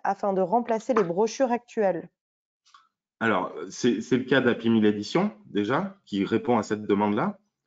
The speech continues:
Speaker 2: Happy Meal Desk, nous, on l'a imaginé, euh, spécifiquement pour répondre, pour générer une brochure par client, euh, mais, euh,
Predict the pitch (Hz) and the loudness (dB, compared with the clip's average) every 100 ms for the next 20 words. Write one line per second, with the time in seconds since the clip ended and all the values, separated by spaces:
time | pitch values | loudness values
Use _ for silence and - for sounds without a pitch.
0 | _ _ _ 110 - 135 139 127 143 143 | _ _ _ -4 2 4 4 4 2 2
1 | - 113 113 117 110 110 113 113 107 117 | 0 -2 0 2 2 2 0 -2 -2 0
2 | 110 92 87 90 - 120 110 - - 113 | 0 -2 -6 -6 -4 -6 -6 -10 -6 -4
3 | 110 95 90 90 95 104 110 98 82 - | -4 -8 -12 -10 -10 -6 -4 -4 -6 -14
4 | 90 87 85 67 78 - 101 101 107 113 | -20 -14 -12 -10 -8 -4 0 0 0 2
5 | 117 107 104 113 - 95 - 107 143 - | 2 2 0 -4 -6 -8 -4 -4 -4 -8
6 | _ _ _ _ _ _ _ - 101 98 | _ _ _ _ _ _ _ -2 0 2
7 | 95 98 95 95 95 - 98 101 98 95 | 2 2 2 2 0 0 2 2 4 2